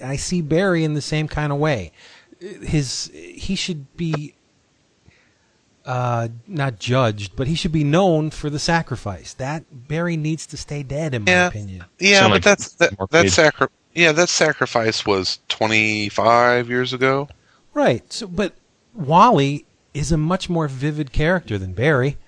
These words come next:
Speaker 1: Wally is my Flash. Wally's probably your Flash, and I'm sure Tom's Flash, right?
Speaker 2: Uh, Tom,
Speaker 1: Well,
Speaker 2: uh, you know what? You know what?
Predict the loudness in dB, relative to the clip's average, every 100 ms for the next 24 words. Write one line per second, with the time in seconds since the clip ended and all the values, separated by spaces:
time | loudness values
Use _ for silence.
0 | _ _ _ 0 4 4 2 0 0 0
1 | 2 0 0 0 0 -2 0 2 4 2
2 | 2 2 4 4 4 4 4 2 0 0
3 | -4 -4 -4 -4 -2 0 0 -2 -8 -12
4 | -14 -14 -14 -14 _ _ -2 0 0 -4
5 | _ _ _ _ _ _ _ -6 0 4
6 | 4 4 0 -2 0 0 2 2 2 -2
7 | -4 -2 0 2 2